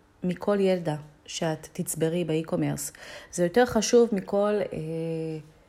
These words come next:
מוצרים שתדעי איך לעלות, או עיצוב כזה או אחר, זה הדברים האלה. הרבה מכן לא יודעות שיש לה, שיש לה, שיש חסמים בכלל. הרבה לא מבינות למה הן עושות הכל והן לא מצליחות.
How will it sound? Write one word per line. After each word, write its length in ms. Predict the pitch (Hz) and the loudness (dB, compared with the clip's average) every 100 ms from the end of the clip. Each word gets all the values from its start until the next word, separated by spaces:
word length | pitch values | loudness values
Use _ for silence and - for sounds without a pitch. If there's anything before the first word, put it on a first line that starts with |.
| _ - - - - _ _ _ - | _ -20 -20 -20 -20 _ _ _ -2
מוצרים 500 | 185 190 - 190 214 | -2 0 2 4 4
שתדעי 340 | 208 185 175 | 2 -2 2
איך 140 | 190 185 | 2 2
לעלות, 440 | 175 180 185 185 | 2 4 4 2
או 200 | 170 165 | 0 0
עיצוב 440 | 165 - - 208 180 | -2 -4 0 0 2
כזה 280 | 180 165 185 | -2 2 2
או 100 | 175 | 2
אחר, 340 | - 185 190 190 - - - | 0 0 0 -4 -16 -20 -14
זה 140 | - 180 | -2 0
הדברים 400 | 170 180 226 214 | 2 2 4 4
האלה. 380 | 190 208 175 147 147 - - - - - | 2 2 0 -6 -10 -20 -20 -20 -20 -6
הרבה 440 | 180 170 156 220 254 | -2 0 4 6 8
מכן 420 | 269 254 226 233 | 8 6 2 4
לא 80 | 220 | 6
יודעות 440 | 220 202 190 202 | 4 4 4 2
שיש 380 | - 175 180 - | 2 0 0 0
לה, 200 | 190 185 - | -2 -2 -4
שיש 360 | - - 170 185 | -10 -6 -4 -4
לה, 220 | 180 170 | -4 -4
שיש 260 | 170 180 185 | -2 -2 -2
חסמים 460 | 196 - 160 175 | -6 -4 -2 -2
בכלל. 380 | 165 165 151 151 147 - - - | -2 -4 -4 -4 -6 -12 -20 -12
הרבה 280 | - 156 170 247 254 - | -6 -2 4 4 4 2
לא 180 | 196 | 2
מבינות 540 | 226 208 196 202 202 196 | 4 2 0 -2 -4 -2
למה 200 | 202 226 | 0 0
הן 80 | 208 | 0
עושות 280 | 190 196 | -2 -4
הכל 260 | 180 - 202 | -6 0 0
והן 160 | 190 180 | 0 -2
לא 60 | 180 | -2
מצליחות. 640 | 185 - 156 - 160 147 | -4 -6 -8 -4 -4 -4